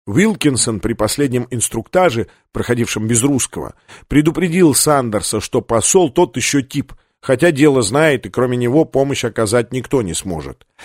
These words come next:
Ян Уолш, несмотря на свои финансовые махинации, имел некоторый вес в высшем обществе Хлайба, и напрягать с ним отношения не стоило ни в коем случае.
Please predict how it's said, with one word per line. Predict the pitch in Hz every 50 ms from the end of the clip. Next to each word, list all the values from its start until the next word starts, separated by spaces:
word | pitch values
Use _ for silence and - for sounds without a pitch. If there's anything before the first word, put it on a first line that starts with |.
| - - -
Ян | 117 98 131 151 170 175 175 170 - -
Уолш, | - 117 113 135 175 202 196 170 135 - - - - -
несмотря | 104 110 107 - - 123 120 113 131 139 131
на | 127 120
свои | - - 123 127 123
финансовые | 113 - 120 120 127 127 120 104 - 113 104 101
махинации, | 98 104 98 - - 107 123 151 165 160 - - - 110 90 80 67 - _ _ _ -
имел | 131 147 160 170 196 208 208 202
некоторый | 185 185 175 - - 156 160 156
вес | 147 156 185 185 - -
в | 127 123
высшем | 127 156 160 - - 151 147 143 -
обществе | 147 143 - - - - - 127 117
Хлайба, | - - 120 156 175 180 170 131 110 107 101 - - _ _ - _ _ -
и | 139 143
напрягать | 143 143 - - 147 143 131 120 156 156 147 143 -
с | - -
ним | 135 131 131 131
отношения | 123 120 - 131 123 - - - 170 175 156 139 131 117 113
не | 117 123 127
стоило | 113 123 - - 156 180 185 165 135 117
ни | 107 107 101
в | -
коем | - 139 139 135 123
случае. | - - 139 135 110 - - - 65 55 -